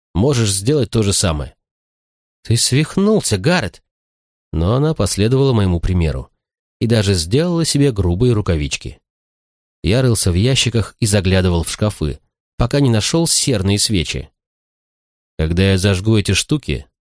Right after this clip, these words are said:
старайся не вдыхать дым. Он уложит тебя на месте".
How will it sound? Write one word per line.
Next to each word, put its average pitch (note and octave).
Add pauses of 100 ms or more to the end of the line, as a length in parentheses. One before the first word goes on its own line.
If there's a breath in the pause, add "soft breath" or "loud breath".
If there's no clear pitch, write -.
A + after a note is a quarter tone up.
старайся C#3+
не A2
вдыхать F#2
дым. E2+ (540)
Он C#3
уложит C3+
тебя G#2+
на G2+
месте". -